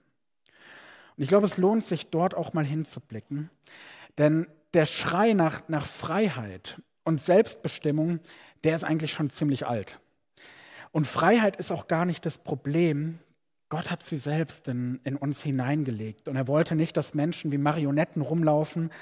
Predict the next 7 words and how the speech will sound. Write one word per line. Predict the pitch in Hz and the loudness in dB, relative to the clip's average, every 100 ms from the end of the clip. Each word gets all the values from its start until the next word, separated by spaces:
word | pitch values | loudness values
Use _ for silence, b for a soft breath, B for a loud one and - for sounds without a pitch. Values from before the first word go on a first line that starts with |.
| B B B B B - | B B B B B -8
sondern | - 151 151 151 156 - | -2 2 2 2 0 -2
wirklich | 139 - 160 - | -6 -4 -8 -6
aus | - | -4
seiner | 147 139 | 0 0
Liebe | 135 185 147 | 0 2 0
heraus | 117 110 113 - | 0 -4 -8 -8
leben. | 120 110 110 151 170 | -8 -8 -6 -6 -8